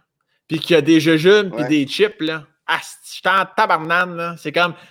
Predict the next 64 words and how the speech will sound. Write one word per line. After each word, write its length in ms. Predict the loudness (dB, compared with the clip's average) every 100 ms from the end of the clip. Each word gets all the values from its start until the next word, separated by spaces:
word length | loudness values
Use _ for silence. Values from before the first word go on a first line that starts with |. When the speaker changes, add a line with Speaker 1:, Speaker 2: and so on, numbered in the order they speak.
| _
Speaker 1:
puis 120 | -2
les 220 | 2 2 2
gens 220 | 0 0
qui 80 | -2
aiment 120 | -4
le 80 | -4
chocolat, 720 | -6 -2 -2 -2 -4 -6 -10 _
il 80 | 0
y 40 | 2
a 80 |
ce 120 | 2 0
que 120 | 0
c'est 200 | 0 -4
que 60 |
c'est 220 | -6 -4 -2
qu'on 180 | -2
peut 120 | -2 -4
se 80 |
servir, 440 | -2 -2 0 -2 -2
nous 200 | -4 -4
autres. 200 | -4 -6 _ -20 -20 _ _
Fait 140 | -2
que 160 | 0 -2
je 80 | 2
fais 80 | 2
un 80 |
message 400 | 4 4 2 4
à 60 | 2
tous 100 | 4
les 140 | 4 4
salles 240 | 4 2
Speaker 2:
Ouais. 40 | 2
Speaker 1:
qui 100 | 0
nous 140 | 0
écoutent 280 | 2 4 4
en 100 | 2
ce 80 | 2
moment. 380 | 2 2 0 -4 _ _ _
Je 140 | -2 2 2
vous 260 | 0 -2 0
inviterai 500 | 0 0 2 4 4
à, 300 | 2 2 0
Speaker 2:
Ouais. 100 | 0
Speaker 1:
<laughs> 680 | -4 -2 -2 -4 -10 -12 -2
à 120 | 0
voir. 200 | 0 -2 -8 -6
Je 180 | 2 2
sais, 160 | 0 -2
il 60 |
y 60 | 0
a 40 |
quelques 300 | 2 0 2 0
salles 360 | 2 2 0
qui 100 | -2
ont 140 | -4 -4
du 100 | -6
chocolat 580 | -6 -2 -2 -2 -4 -4
et 220 | -6 -4
ça, 120 | -6
ça 140 | -6 -8
me 80 | -6
fait 160 | -8
grandement 600 | -4 -2 -2 -4 -4 -6
plaisir. 540 | -4 -6 -2 -2 -2